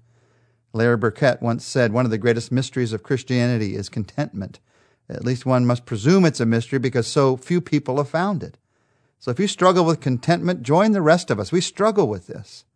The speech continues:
So what's the secret? How do you begin to find more contentment with your possessions? Well, the secret is in this fifth decision. The question behind this one is, "What is most important to me?"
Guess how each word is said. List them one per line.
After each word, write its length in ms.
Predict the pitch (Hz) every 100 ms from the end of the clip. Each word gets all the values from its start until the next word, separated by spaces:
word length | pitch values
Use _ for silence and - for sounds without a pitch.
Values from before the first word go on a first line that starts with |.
| _ _ _ _
So 140 | - 165
what's 180 | 247
the 140 | - 254
secret? 480 | - 240 - 101 95
How 100 | 190
do 60 |
you 80 | 240
begin 260 | 214 175 185
to 80 |
find 280 | 175 170 160
more 280 | 147 156 156 - _
contentment 720 | - 117 - 196 208 131 123 127
with 220 | 127 120
your 80 | 143
possessions? 840 | 160 135 180 202 - - 123 - _ _ _ _ _ _ _ _ -
Well, 120 | 117
the 60 |
secret 360 | 110 - 220 143
is 140 | 131
in 120 | 123 117
this 160 | 113
fifth 280 | - 123 -
decision. 540 | 107 - 101 87 110 - _ _ _ _ _ _ _ _ _
The 60 | -
question 380 | - 190 - 131
behind 300 | 127 123 110
this 160 | 110
one 160 | 123 113
is, 200 | 104 98
"What 260 | 117 202 -
is 180 | 117 101
most 300 | 120 123 123
important 500 | 110 - 117 - 101
to 80 | -
me?" 260 | - 123